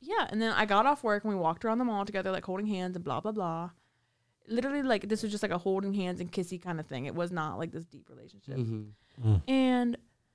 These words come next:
Speaker 1: <sighs> he was just so intense all the time. Talked about getting an apartment with me, blah, blah, blah. And I was like, "I've only known you for, like, two weeks, bro."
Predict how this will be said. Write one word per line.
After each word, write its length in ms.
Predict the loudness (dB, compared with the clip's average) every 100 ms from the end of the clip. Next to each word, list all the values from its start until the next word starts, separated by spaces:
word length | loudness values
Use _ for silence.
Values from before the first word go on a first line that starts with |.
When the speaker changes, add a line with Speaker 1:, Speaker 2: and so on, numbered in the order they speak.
| _ _ _ _ _ _ _ _ -18
Speaker 1:
<sighs> 80 | -16 -16 -18 _ _ _ _ _ -8
he 500 | 0 4 4 2 -6 _ _ _ _ _
was 160 | -8 -6
just 180 | -6 0
so 180 | 2 2
intense 300 | 2 0 0
all 60 |
the 80 | -2
time. 220 | -2 -2
Talked 140 | -2 -2
about 100 | -2
getting 140 | 0 -2
an 40 |
apartment 340 | 0 0 0 -2
with 120 | -2
me, 120 | -2
blah, 120 | 0
blah, 100 | 0
blah. 240 | 0 0 0
And 80 |
I 40 | -4
was 80 | -6
like, 180 | -8 -8
"I've 240 | -8 -8
only 240 | -10 -10
known 200 | -6 -4 -2
you 80 |
for, 120 | -4 -6
like, 160 | -8
two 240 | -8 -4 -4
weeks, 420 | -4 -8 -10 -20
bro." 480 | -10 -6 -4 -6